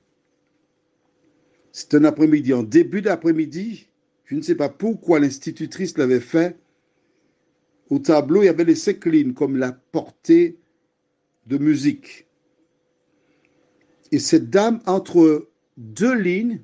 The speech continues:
elle a fait un A, un premier.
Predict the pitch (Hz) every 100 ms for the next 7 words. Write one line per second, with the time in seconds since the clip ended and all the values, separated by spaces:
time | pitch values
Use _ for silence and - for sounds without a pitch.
0 | _ _ _ _ _ _ _ _ _ _
1 | _ _ - 139 147 147 - 175 165 -
2 | 147 160 _ 165 143 - _ _ _ _
3 | _ _ _ _ _ _ _ _ _ _
4 | 156 160 180 165 143 113